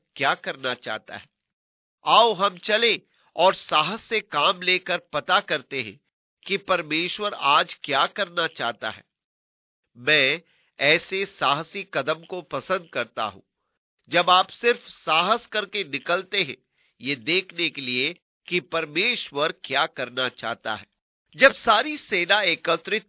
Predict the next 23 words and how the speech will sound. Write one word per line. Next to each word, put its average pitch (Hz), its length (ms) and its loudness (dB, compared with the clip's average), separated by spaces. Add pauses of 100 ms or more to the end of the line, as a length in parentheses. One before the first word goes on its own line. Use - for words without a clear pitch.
थी 156 200 -2
और 180 280 2
विजय 156 380 0
के 220 200 0
बारे 135 360 2
में 196 120 -2
एक 180 460 0
तरह 156 220 0
से 190 220 -2
पता 147 400 0
कर 135 220 -4
रही 113 200 -4
थी, 107 400 -14 (360)
शाऊल 185 500 4
ने 190 100 4
कहा, 117 480 0 (340)
"आज 143 340 6
रात 151 400 0
को 196 200 -4
हम 147 340 0 (120)
उनका 151 380 -4
पीछा 143 480 -6
करेंगे, 113 460 -8